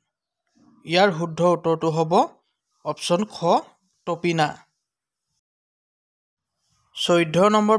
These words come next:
প্ৰশ্নটো হ'ল, মানুহৰ মুখমণ্ডলত থকা হাড়ৰ সংখ্যা কিমান? ক সাত, খ চৈধ্য, গ ওঠৰ, ঘ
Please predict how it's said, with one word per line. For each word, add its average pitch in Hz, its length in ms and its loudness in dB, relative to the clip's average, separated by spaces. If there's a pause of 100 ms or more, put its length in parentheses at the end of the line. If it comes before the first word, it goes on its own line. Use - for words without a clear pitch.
প্ৰশ্নটো 185 560 0
হ'ল, 170 240 0 (440)
মানুহৰ 180 520 2 (160)
মুখমণ্ডলত 180 960 0
থকা 170 260 0 (160)
হাড়ৰ 165 380 2 (180)
সংখ্যা 165 480 -2 (360)
কিমান? 165 380 -2 (1000)
ক 175 140 2 (200)
সাত, 170 240 0 (920)
খ 175 280 2 (220)
চৈধ্য, 170 500 -2 (880)
গ - 20 0 (300)
ওঠৰ, 175 300 -2 (920)
ঘ - 160 -12